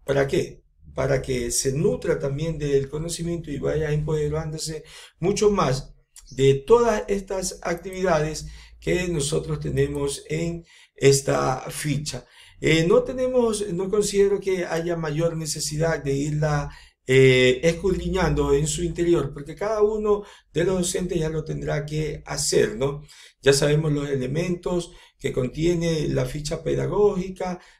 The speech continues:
los materiales, todo esto ya ustedes miren. Aquí es como yo les decía, ¿no? Encontramos el link.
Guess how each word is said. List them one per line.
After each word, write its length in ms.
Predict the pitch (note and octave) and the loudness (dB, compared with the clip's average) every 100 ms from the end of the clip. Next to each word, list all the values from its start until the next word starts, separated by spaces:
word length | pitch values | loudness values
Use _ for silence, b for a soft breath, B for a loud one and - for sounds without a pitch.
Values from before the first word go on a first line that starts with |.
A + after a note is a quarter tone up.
| - | 0
los 300 | B2+ E3 E3+ | 4 4 2
materiales, 760 | D#3 D3+ D#3+ F#3 A#3 A3 G#3 | 0 -2 -4 -2 -2 -2 -4
todo 160 | - C#4 | -8 -6
esto 220 | C4+ C4 | -6 -6
ya 140 | G#3+ G3 | -2 -2
ustedes 380 | F3 F3+ E3+ D3 | -2 -4 -2 0
miren. 340 | C#3 A2+ A2+ b b - | -2 -2 -10 b b -8
Aquí 240 | A#2+ - | -6 -2
es 160 | D#3+ D3+ | -2 0
como 180 | C#3 D3 | -2 -2
yo 180 | C#3 D3+ | 0 0
les 140 | D#3+ | -2
decía, 360 | D3+ - - B2+ | -2 0 0 0
¿no? 260 | B2 D3 B B B | -2 -4 B B B
Encontramos 680 | - A#2+ B2 A#2 D3+ D#3+ D3 | -10 -6 -4 0 0 0 -4
el 240 | D#3 D#3+ | -4 -4
link. 300 | G#3 D3 - | -2 -4 -4